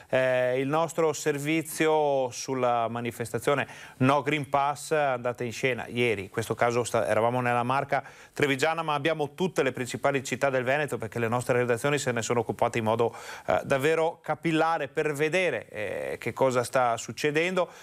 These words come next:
Manifestazione definita flop da, da alcuni, manifestazione, eh, che secondo altri invece era stata addirittura organizzata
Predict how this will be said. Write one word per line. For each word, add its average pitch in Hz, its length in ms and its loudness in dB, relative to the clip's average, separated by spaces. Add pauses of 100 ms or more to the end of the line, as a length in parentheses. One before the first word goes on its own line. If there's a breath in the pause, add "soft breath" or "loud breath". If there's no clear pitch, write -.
(140)
Manifestazione 165 720 2
definita 147 440 0
flop 143 580 0 (300 loud breath)
da, 120 500 2
da 135 100 0
alcuni, 185 400 0
manifestazione, 131 720 -2 (360 loud breath)
eh, 120 460 2
che 131 120 -4
secondo 147 420 2
altri 147 240 -2
invece 131 320 -2
era 117 140 2
stata 131 260 0
addirittura 117 420 2
organizzata 113 600 -2